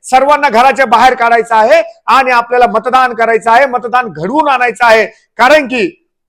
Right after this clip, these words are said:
देव देश जर सुरक्षित ठेवायचा असेल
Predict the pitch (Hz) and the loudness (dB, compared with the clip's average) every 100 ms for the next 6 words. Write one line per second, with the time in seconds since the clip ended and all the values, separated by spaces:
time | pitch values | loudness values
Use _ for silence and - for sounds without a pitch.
0 | _ _ _ 127 233 330 302 185 247 302 | _ _ _ -2 4 4 4 2 2 2
1 | - - - _ _ _ _ 143 247 214 | 2 -6 -20 _ _ _ _ -2 -2 -2
2 | - 277 302 311 214 220 240 233 220 220 | -2 0 0 -4 -4 0 2 0 0 -2
3 | 254 311 | 0 -2